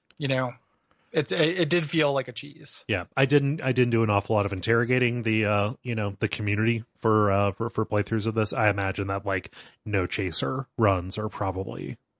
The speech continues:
Speaker 2: probably the standard. It's probably looked down on if you use the chaser.
Speaker 1: Yeah.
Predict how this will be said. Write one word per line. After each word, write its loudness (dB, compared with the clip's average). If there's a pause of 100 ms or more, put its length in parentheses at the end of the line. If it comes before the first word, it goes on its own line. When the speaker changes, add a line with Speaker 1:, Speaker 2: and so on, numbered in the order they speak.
(140)
Speaker 2:
probably 0
the -12
standard. -6 (220)
It's -14
probably 6
looked -4
down -4
on -8 (100)
if -6
you -6
use -6
the -6
chaser. -4 (680)
Speaker 1:
Yeah. -2